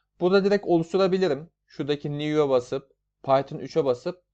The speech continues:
e, yeni bir notebook oluşturabilirim. Fakat benim tavsiyem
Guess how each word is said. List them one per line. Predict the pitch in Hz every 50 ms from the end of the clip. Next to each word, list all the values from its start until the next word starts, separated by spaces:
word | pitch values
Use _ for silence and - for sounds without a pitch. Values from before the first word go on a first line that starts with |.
| _ _ _ _ _ _ -
e, | 123 120
yeni | 120 131 147 156 160 151
bir | 160 156
notebook | 151 151 147 151 - 156 - -
oluşturabilirim. | 147 143 143 - - 156 160 147 135 123 156 175 170 _
Fakat | - 180 170 - 185 190 - _ -
benim | 170 170 170 165
tavsiyem | - - 175 165 143 - - 135 135 165 190 202 -